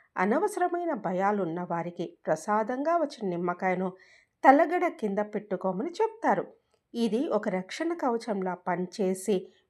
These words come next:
మీ చుట్టూ ఉన్న నెగటివ్ ఎనర్జీని దరిచేరనీయదు. నిమ్మకాయని నిమ్మరసంగా చేసుకొని తాగవచ్చునా?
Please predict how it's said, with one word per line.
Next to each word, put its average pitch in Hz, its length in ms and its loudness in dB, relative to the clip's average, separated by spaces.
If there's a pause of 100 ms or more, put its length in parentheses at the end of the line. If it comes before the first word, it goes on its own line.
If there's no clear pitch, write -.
మీ 302 200 2 (100)
చుట్టూ - 360 -2
ఉన్న 330 400 4 (280)
నెగటివ్ 202 540 2
ఎనర్జీని 185 520 2
దరిచేరనీయదు. 226 1500 2 (440)
నిమ్మకాయని 214 920 10 (120)
నిమ్మరసంగా 262 960 6
చేసుకొని 196 640 2
తాగవచ్చునా? 202 960 0